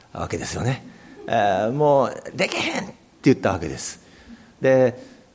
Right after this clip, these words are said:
パウロは、「そんなやつ連れて行くわけにいかん」って言ったわけですね。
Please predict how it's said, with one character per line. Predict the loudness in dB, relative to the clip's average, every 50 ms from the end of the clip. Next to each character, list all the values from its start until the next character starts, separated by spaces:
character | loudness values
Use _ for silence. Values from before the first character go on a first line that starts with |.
| _ _ -2
パ | 2 4 4
ウ | 6
ロ | 6 6 6
は、 | 4 4 2 0 -4 -6
「そ | -8 -8 -6 -6
ん | -6
な | -6 -4
や | -4 -4
つ | -6 -6 -8 -6 -4 -4
連 | -4 -4
れ |
て | -4 -6
行 | -10 -12
く | -12 -14
わ | -12
け | -8 -8
に | -6 -6
い | -4
か | -4 -2 -2 -2
ん」 | -4
っ | -6
て | -8 -6 -4
言 | -4 -2
っ |
た | -2 -2
わ | -4
け | -4 -6
で | -10 -12
す | -12 -16 -20 _ -14 -8
ね。 | -6 -6 -6 -8